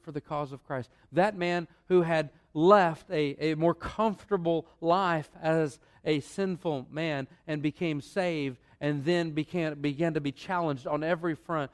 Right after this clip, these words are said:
All of the five basic necessities of life at various times were stripped from him.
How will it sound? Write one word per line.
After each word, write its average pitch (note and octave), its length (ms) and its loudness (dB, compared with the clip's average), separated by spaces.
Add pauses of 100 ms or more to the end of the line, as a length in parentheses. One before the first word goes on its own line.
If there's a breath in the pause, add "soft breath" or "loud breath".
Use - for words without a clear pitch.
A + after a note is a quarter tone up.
(140)
All G3 340 4
of D3+ 120 -4
the D3 100 -4
five E3 420 0
basic D#3+ 360 -2
necessities D3+ 680 -6
of C3 200 -6
life C#3+ 360 0
at C#3+ 80 -10
various C#3 320 -4
times C3 340 -8
were C3 120 -14
stripped - 340 -12
from A#2+ 160 -14
him. A2 240 -14